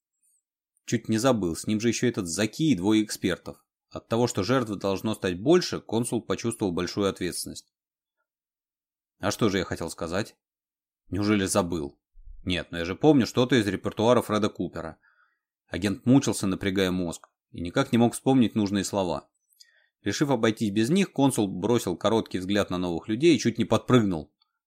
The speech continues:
На экспертов они были похожи меньше всего. Пронзительные взгляды и напряженные позы сразу выдавали в них стрелков.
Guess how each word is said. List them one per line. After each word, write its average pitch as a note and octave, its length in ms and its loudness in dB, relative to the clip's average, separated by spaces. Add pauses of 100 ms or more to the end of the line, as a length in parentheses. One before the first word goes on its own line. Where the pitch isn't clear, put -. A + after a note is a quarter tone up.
На F2+ 100 -4
экспертов C#3+ 460 2
они G2+ 120 2
были G#2 160 2
похожи G#2 380 0
меньше F#2+ 300 -2
всего. F2 440 -2 (580)
Пронзительные G2 600 2
взгляды A#2+ 420 2
и - 20 2
напряженные F#2 560 -2
позы B2+ 340 -2
сразу G2 320 0
выдавали F2 380 -2
в D#2+ 80 -6
них F2 160 -6
стрелков. E2+ 520 -6